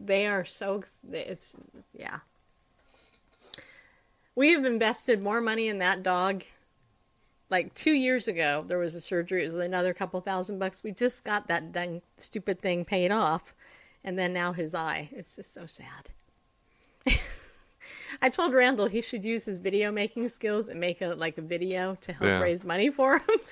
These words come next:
Speaker 1: <laughs>
Speaker 2: That's, yeah.
Speaker 1: <laughs> Yeah, I would.
Speaker 2: Probably the
Speaker 1: Ah.
Speaker 2: good idea. Yeah, I've spent, uh, we spent more on that dog's health than we spent on our own, and
Speaker 1: <sighs> Yep.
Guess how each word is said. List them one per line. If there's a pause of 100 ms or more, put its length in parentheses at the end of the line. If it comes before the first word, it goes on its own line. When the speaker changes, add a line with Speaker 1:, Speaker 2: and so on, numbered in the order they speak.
(160)
Speaker 1:
<laughs>
Speaker 2:
That's, (540)
yeah.
Speaker 1:
<laughs>
Yeah, (100)
I (120)
would. (480)
Speaker 2:
Probably
the (560)
Speaker 1:
Ah. (1500)
Speaker 2:
good (120)
idea.
Yeah,
I've
spent,
uh,
we
spent
more
on
that
dog's
health
than
we
spent
on
our
own, (720)
and (260)
Speaker 1:
<sighs>
Yep.